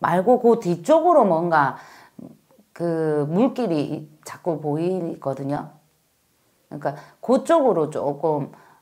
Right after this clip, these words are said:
손을 보셔야 될 것 같아. 그래서 아빠한테 자꾸 알려주시는 거예요, 조상님이. 나한테 구슬하라는 게 아니고,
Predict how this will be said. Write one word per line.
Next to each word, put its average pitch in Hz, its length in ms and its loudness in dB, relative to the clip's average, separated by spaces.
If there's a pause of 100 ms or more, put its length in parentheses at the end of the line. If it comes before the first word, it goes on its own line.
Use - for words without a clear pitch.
손을 247 400 -2
보셔야 226 360 4
될 123 140 -4
것 - 120 -12
같아. 127 260 -10
그래서 226 320 4
아빠한테 247 480 4
자꾸 - 300 -6
알려주시는 151 680 4
거예요, 131 140 -6
조상님이. 143 760 -6 (920)
나한테 240 420 4
구슬하라는 220 760 4
게 147 80 -4
아니고, 165 640 4